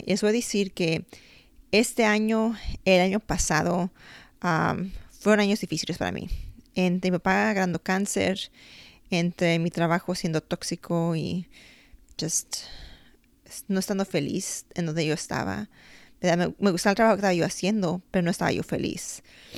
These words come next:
¿verdad? Este, en tratando de,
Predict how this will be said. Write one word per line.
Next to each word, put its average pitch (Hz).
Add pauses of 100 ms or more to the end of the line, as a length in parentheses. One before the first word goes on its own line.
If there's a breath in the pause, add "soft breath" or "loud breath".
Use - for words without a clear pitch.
(320 loud breath)
¿verdad? - (340 soft breath)
Este, 165 (1000 loud breath)
en 180
tratando 180
de, 180